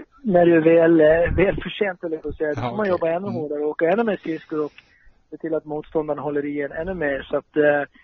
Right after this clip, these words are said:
Speaker 1: det gäller att skapa de, eh, förutsättningarna, faktiskt.
Speaker 2: Mm. Sista frågan. Eh, om du skulle plocka ut någon som du tycker är given i veckans F B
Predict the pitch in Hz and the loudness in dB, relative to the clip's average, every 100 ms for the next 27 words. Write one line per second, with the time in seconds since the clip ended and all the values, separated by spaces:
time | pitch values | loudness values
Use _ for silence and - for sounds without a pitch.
0 | _ _ _ _ 175 202 220 170 160 147 | _ _ _ _ 2 4 4 4 2 2
1 | - - 151 147 143 139 135 135 160 143 | 2 0 -2 -6 -6 -6 -8 0 0 0
2 | - 151 - 147 - _ - 120 107 98 | -4 -14 -14 -18 -18 _ -8 -6 -6 -10
3 | - _ _ _ _ - _ _ - 120 | -16 _ _ _ _ -20 _ _ -12 -10
4 | - 117 127 113 123 127 110 123 117 110 | -8 -8 -6 -6 -6 -6 -10 -12 -10 -8
5 | 113 - 127 123 131 147 - 147 - 139 | -10 -10 -8 -6 -6 -12 -12 -14 -12 -12
6 | - 123 113 123 113 107 123 113 127 135 | -10 -12 -8 -8 -6 -8 -8 -10 -10 -14
7 | 139 - 123 104 120 117 120 95 101 104 | -16 -12 -12 -12 -14 -14 -14 -12 -12 -12
8 | 107 95 95 - 95 98 104 - - | -14 -14 -16 -14 -16 -16 -16 -20 -20